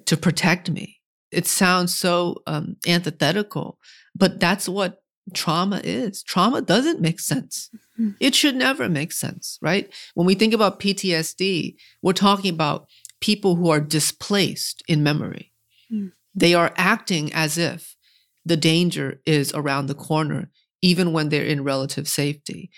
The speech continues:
Speaker 1: This hap-, this is true with survivors of domestic violence. It's true with refugees and veterans.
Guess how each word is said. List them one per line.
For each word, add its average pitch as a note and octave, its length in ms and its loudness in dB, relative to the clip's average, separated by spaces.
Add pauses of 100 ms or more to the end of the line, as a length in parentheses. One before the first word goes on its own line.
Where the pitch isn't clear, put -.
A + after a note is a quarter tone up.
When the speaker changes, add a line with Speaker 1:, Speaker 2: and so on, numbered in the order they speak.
(180)
Speaker 1:
This - 160 -2
hap-, D3 220 4
this E3+ 160 0
is D#3 80 -2
true D#3 360 0 (280)
with D3 180 0
survivors D#3 580 2
of D3+ 160 -6
domestic D3+ 460 -6
violence. E3+ 380 -4
It's D3+ 180 -4
true E3 300 0
with D3+ 260 -2
refugees F3 680 -2 (200)
and F3+ 220 2
veterans. G#3 640 -2